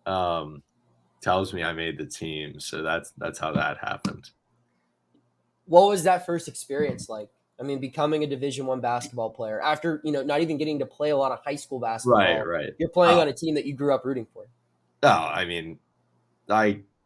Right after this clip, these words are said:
Speaker 1: I couldn't believe it. I probably couldn't, I couldn't sleep well for the next three months. I, I, <laughs> I just wanna get on campus. I wanted covid to end.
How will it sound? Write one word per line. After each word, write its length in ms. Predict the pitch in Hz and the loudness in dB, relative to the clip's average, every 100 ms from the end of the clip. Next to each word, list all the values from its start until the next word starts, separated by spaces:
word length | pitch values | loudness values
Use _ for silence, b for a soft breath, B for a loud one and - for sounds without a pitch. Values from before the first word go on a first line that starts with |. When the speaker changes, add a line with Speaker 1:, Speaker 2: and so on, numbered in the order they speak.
| - | 0
Speaker 1:
I 140 | 113 | 0
couldn't 320 | 120 127 101 | 2 -2 -2
believe 300 | 92 95 95 | -2 0 0
it. 220 | 92 87 _ - | -2 -6 _ -2
I 100 | 120 | 0
probably 380 | 127 135 104 104 _ _ - | 8 8 8 0 _ _ -8
couldn't, 240 | - 131 113 | -2 -2 0
I 80 | 147 | -2
couldn't 220 | 185 117 | 0 0
sleep 320 | - 117 123 | 2 0 0
well 180 | 85 80 | -6 -6
for 140 | - | -8
the 80 | 85 | -8
next 220 | 82 80 _ _ _ | -8 -12 _ _ _
three 200 | 98 98 | -6 -6
months. 480 | 82 90 92 139 - _ _ _ - | -4 -4 -4 -6 -10 _ _ _ 0
I, 200 | 101 - | 2 2
I, 140 | 110 | 2
<laughs> 180 | 127 135 165 | 4 8 8
I 40 | |
just 180 | 139 - | 6 0
wanna 220 | 131 104 | 0 2
get 160 | 101 98 | 2 0
on 160 | 92 | 0
campus. 560 | 90 104 101 104 80 - | -6 -4 -4 -4 -10 -8
I 40 | |
wanted 300 | 90 92 87 | -8 -8 -10
covid 360 | - 90 87 85 | -8 -6 -6 -6
to 140 | - 73 | -8 -12
end. 280 | 76 76 | -14 -18